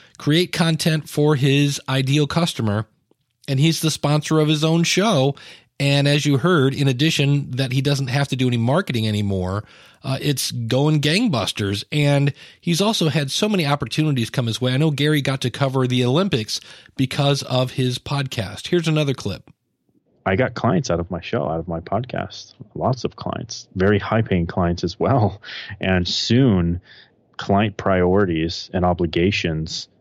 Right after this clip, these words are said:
Speaker 2: became more important than releasing episodes.
Speaker 1: Right. What was your show?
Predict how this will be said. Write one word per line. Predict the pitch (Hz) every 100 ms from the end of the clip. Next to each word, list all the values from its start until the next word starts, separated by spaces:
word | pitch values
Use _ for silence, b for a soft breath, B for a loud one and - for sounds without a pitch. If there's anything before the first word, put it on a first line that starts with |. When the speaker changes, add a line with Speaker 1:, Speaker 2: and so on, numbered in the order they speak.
| _ -
Speaker 2:
became | 87 - 92
more | 82 85
important | 82 - 90 98 92 78
than | 85 80 80 80 _ -
releasing | 90 90 92 95 80
episodes. | 104 110 - - - - - -
Speaker 1:
Right. | 107 104 104 - _ _ _ B B B
What | 202
was | 247 254
your | 254
show? | - 247 302 156 95